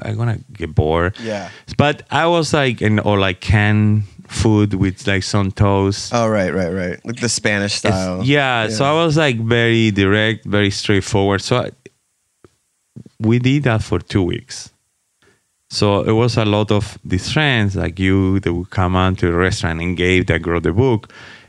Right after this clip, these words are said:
Speaker 1: and everybody would look at each other like, "What's going on here?"
Speaker 2: Well,
Speaker 1: You
Speaker 2: it,
Speaker 1: know?
Speaker 2: it felt that you had put away, uh, a part of your creativity, and it was, it's like you go to see a band play, and then they just,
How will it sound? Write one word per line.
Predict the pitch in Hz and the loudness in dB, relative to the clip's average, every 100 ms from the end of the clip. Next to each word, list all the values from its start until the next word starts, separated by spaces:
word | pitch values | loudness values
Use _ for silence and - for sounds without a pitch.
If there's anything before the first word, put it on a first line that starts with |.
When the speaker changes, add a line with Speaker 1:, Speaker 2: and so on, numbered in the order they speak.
| - | -4
Speaker 1:
and | 101 | 0
everybody | 104 98 95 92 | 2 4 4 4
would | 85 85 - - - | 2 0 -4 -18 -2
look | 90 90 | 0 2
at | 85 | 2
each | 85 - 82 | 0 -2 -4
other | 80 78 | -2 -2
like, | 78 82 - - - - - | -2 -2 -6 -12 -18 -18 -12
"What's | - - | -10 -8
going | - 78 80 | -6 -6 -4
on | 82 80 | -4 -4
here?" | - 80 - - | -4 -4 -6 -10
Speaker 2:
Well, | 135 143 | -4 0
Speaker 1:
You | 87 | 2
Speaker 2:
it, | |
Speaker 1:
know? | 95 110 117 - | 2 0 -2 -4
Speaker 2:
it | 131 139 | -4 -4
felt | - 156 143 - - | -2 -2 -2 -8 -14
that | 110 120 107 101 | -6 0 0 -2
you | 107 113 | -4 -2
had | 113 101 95 - | 0 -2 -4 -10
put | 117 | -8
away, | 110 101 98 98 95 92 - _ _ - | -4 0 0 0 -2 -8 -14 _ _ -6
uh, | 101 95 85 - _ - | -4 -2 -6 -10 _ -10
a | 107 | -8
part | 131 117 | -2 -2
of | 110 | -2
your | 107 _ _ - | -6 _ _ -20
creativity, | - 123 101 - 113 107 101 95 69 _ _ _ _ _ _ _ _ _ _ _ 117 | -10 -8 -8 -8 -8 -6 -8 -10 -14 _ _ _ _ _ _ _ _ _ _ _ -4
and | 113 | -4
it | 113 | -4
was, | 110 92 - _ - | -4 -8 -14 _ -12
it's | 120 | -8
like | 123 | -8
you | 127 139 | -8 -2
go | 143 147 139 127 | 0 2 2 -2
to | 117 | -6
see | 131 120 | -2 0
a | |
band | 107 117 113 113 | 0 2 0 -2
play, | 117 113 104 101 | -2 0 0 0
and | 101 | -2
then | 101 | -2
they | 101 | -4
just, | 98 101 - | -4 -6 -10